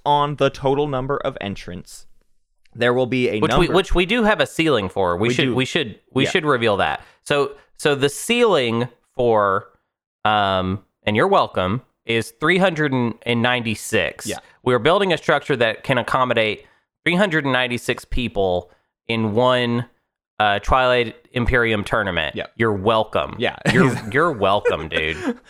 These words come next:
Speaker 1: Uh, and it can do less than that, but, like, we've decided to go beyond three ninety-six makes things even more complicated on our end, and,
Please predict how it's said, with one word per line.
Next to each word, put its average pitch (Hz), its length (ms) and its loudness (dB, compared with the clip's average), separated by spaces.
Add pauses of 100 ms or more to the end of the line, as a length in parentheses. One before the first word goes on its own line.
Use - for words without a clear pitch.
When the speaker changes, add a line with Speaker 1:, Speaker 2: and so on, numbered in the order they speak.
(240)
Speaker 1:
Uh, 135 320 4
and 143 180 0
it 160 180 2
can 185 140 0
do 208 180 0
less 185 260 2
than 135 180 -2
that, 104 260 0
but, 101 240 2
like, 107 220 2
we've 120 140 -2
decided 123 500 0
to 135 80 -6
go 127 180 2
beyond 113 380 -2
three - 340 -8
ninety-six 104 600 -6
makes 95 320 -4
things 95 300 -6
even 113 400 -4
more 98 600 -2 (360)
complicated 131 640 -4
on 139 100 -6
our 139 220 -2
end, 143 300 -6 (140)
and, 107 220 -4